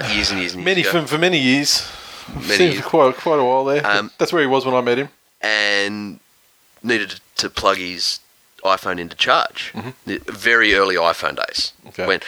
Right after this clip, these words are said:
Speaker 1: when everything that an iPhone did wasn't common knowledge
Speaker 2: Yeah.
Speaker 1: to everybody.
Speaker 2: <laughs>
Speaker 1: And so he's in the store and he's doing his stuff and he's fucking, you know, ordering little surfy girls around and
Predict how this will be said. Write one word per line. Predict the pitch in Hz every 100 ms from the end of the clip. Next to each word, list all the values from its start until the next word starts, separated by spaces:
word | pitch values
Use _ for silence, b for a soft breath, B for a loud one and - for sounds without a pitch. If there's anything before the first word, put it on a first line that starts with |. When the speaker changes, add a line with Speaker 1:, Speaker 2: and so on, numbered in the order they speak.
| B B
Speaker 1:
when | 101 -
everything | 117 104 - 95
that | 90
an | 87
iPhone | 90 90 92 87 85 -
did | 90 85 85
wasn't | 85 85 -
common | - 95 85 85
knowledge | 80 76 71 - - 143
Speaker 2:
Yeah. | 123 - -
Speaker 1:
to | -
everybody. | 101 98 - 76 -
Speaker 2:
<laughs> | B B B B B
Speaker 1:
And | 202 - -
so | 95
he's | 95 139
in | 110
the |
store | - - 98 95 92 -
and | 90
he's | 85
doing | - 113
his | 90
stuff | - - 110 98 95 95 -
and | 87
he's | 82 - -
fucking, | - 92 92 87 85 -
you | 92
know, | 95 - -
ordering | 101 98 92 92
little | 92 90 85 _ _ _ _
surfy | - - 98 95 92
girls | 90 87
around | 87 87 87 90 90
and | 82 80 76 -